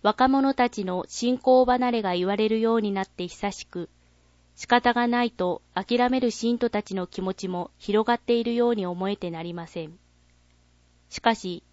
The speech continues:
どんな状況になろうとも、教会は宣教のためにキリストによって建てられたのですから、諦めることは絶対にできないのです。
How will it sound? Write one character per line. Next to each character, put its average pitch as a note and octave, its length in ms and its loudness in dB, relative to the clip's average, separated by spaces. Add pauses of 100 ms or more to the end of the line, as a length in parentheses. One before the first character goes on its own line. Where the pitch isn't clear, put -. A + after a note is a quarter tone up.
ど A#3+ 160 4
ん B3+ 60 4
な A#3+ 140 2
状 G#3+ 200 4
況 A3 280 0
に A3 140 0
な G#3 120 -2
ろ A3 140 0
う G#3+ 60 -4
と F3+ 140 -6
も、 D#3 260 -12 (400)
教 A#3+ 220 4
会 G#3+ 300 0
は G3+ 220 -2 (400)
宣 A#3 240 2
教 A#3+ 240 2
の A#3+ 120 0
た A#3 160 0
め A3 140 -2
に E3 240 -6 (160)
キ A3+ 100 -6
リ A#3+ 160 2
ス - 60 -12
ト A#3+ 140 2
に A#3+ 100 2
よ A#3 100 2
っ - 20 -4
て A3+ 160 -2
建 G3+ 120 -8
て A3 140 -2
ら A3+ 120 0
れ A3+ 100 -2
た A3 120 -2
の G3 100 -2
で F3+ 140 -6
す - 100 -20
か D#3+ 140 -10
ら、 D3 220 -10 (440)
諦 A#3 380 2
め B3 80 0
る A#3 100 2
こ F#3+ 140 -4
と F3 160 -6
は D#3 180 -8 (140)
絶 F#3+ 240 -6
対 A3+ 200 0
に A3+ 120 -2
で G3 140 -4
き G#3+ 100 -6
な G#3+ 140 -2
い G3+ 80 -4
の E3+ 120 -8
で D#3 160 -12
す。 - 160 -20